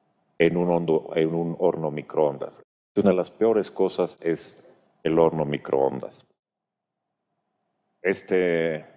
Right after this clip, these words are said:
al igual que otras crucíferas y otros vegetales verdes, la col rizada te ayuda con el tema de, de ayudarte con tu A D N,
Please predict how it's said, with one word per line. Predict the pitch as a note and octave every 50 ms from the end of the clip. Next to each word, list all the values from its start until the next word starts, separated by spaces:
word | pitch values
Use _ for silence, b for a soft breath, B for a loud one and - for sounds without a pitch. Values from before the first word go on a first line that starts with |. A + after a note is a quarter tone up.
| _ _ -
al | F2+ E2+
igual | F2+ F2+ F2+ G#2 G#2 G2
que | - G2
otras | F#2 - F#2+ F2 -
crucíferas | - F2 E2 - G2 F2+ - F2 E2+ F2+ F2+ F#2 F2+ - - _ _ _ _ _ _ _
y | - F2+ F2
otros | F2+ - F#2 D#2+
vegetales | - - - E2 - - F2+ F2+ F2 E2+ D#2 - -
verdes, | D#2+ E2 D#2 D2+ - D2 F2 A#2 B2+ - - D2+
la | D#2+ D2+
col | - - F#2 D#2+
rizada | E2 F2 E2 - - F2+ F2 F2 E2+
te | - - E2+
ayuda | E2+ E2+ F2 E2+ D#2+
con | - - D#2
el | D#2 D2
tema | - - E2+ D#2+ D#2+ D#2 D2
de, | D2 C#2+ C2 - _ _ _ _ _ _ _ _ _ _ _ _ _ _ _ _ _ _ _
de | - E2 F2+
ayudarte | E2+ E2+ E2+ E2 E2 F#2 G#2 A2 G#2+ - - F2
con | - E2 D#2 D2+
tu | - F2 E2+ D2+ D2+
A | D#2+ E2
D | D#2 D#2 D#2 - -
N, | G2 B2 D#3 C3 D#2 C2 - - -